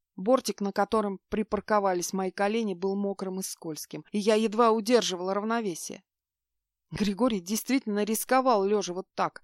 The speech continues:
когда в любой момент могла рухнуть на него, и для его шеи это однозначно бы добром не кончилось.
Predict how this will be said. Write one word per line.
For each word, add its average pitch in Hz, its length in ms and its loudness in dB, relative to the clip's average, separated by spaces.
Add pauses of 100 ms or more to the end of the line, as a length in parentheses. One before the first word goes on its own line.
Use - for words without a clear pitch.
когда 208 280 0
в 196 60 0
любой 220 260 2
момент 220 400 0
могла 208 340 4
рухнуть 226 420 0
на 196 120 0
него, 185 380 0
и 214 120 0
для 226 220 8
его 226 160 6
шеи 240 500 4
это 202 260 2
однозначно 220 760 2
бы 214 100 0
добром 214 460 2
не 202 100 -2
кончилось. - 640 -10